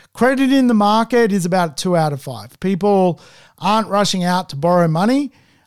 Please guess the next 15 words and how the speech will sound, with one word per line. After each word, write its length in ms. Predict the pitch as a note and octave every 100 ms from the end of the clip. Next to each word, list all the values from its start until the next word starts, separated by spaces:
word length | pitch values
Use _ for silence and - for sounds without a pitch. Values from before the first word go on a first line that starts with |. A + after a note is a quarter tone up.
| -
uh, 300 | D#3 D#3 D3+ _
at 260 | E3 E3 E3
six 280 | - F#3 -
percent 340 | E3+ F3 D#3+
interest 420 | D3+ D3+ D3+ C3
rate. 220 | C#3 A#2+ - _ _ _ -
They're 120 | D3+
not 180 | F3 D3
doing 240 | D#3 C#3
it. 60 | - _ _ _ _ _ _ _ _ - - - - - -
Uh, 320 | E3+ F#3 F#3 -
market 480 | F#3 A#3 B3+ C4
supply 380 | F#3 F3 G3+ A3
versus 300 | G3 G#3+ G3+
demand, 480 | F3+ F3+ A3 E4 C#4